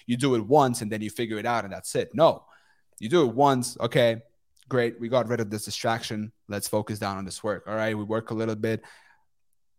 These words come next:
How can we do it again? How can we do it again and again and again?" 'Cause the, you know, it's, it's very fluid, right? The work and, and our workflows are fluid. They change and we always need to adapt to them.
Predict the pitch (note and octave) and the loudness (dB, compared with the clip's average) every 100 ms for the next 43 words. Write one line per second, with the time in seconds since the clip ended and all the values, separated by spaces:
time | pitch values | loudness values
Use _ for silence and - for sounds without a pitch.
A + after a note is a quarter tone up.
0 | _ - B2 A#2+ A#2+ A2+ G#2+ G#2 A2 D#2 | _ -4 -2 0 0 0 -2 0 -2 -2
1 | G#2 G#2 G#2+ G2+ G2 G2 F#2+ F2 F#2 F2+ | -6 -8 -8 -8 -8 -6 -6 -8 -8 -8
2 | F2 D#2 - G2+ G2+ E2+ A#2 G#2 G#2 - | -10 -14 -14 -12 -8 -4 -2 -2 -4 -6
3 | B2 - C3+ C#3 A#2+ A2 G2 - C3+ C3+ | -6 2 4 6 4 0 -2 -6 0 0
4 | A2+ F2 G2 G2+ G2+ G2 G#2+ B2+ A2+ G2+ | 0 -2 -2 -2 -2 -2 4 4 4 -4
5 | F#2+ G2+ F#2+ F#2+ G2 B2 - G#2 F#2+ - | -8 -6 -6 -2 0 0 -2 -6 -4 -6
6 | F#2+ - C#3+ C3 A2 G#2 _ _ _ _ | -10 -6 0 2 0 -4 _ _ _ _
7 | _ _ _ _ A#2 G#2+ - B2 A2 G#2 | _ _ _ _ -6 -6 -2 -2 -2 -4
8 | G2 F#2+ G2+ G2+ F#2+ F2+ F2+ E2+ F#2 F2 | -4 -2 -4 -4 -8 -12 -12 -6 -4 -4
9 | - F2+ D#2 | -8 -14 -14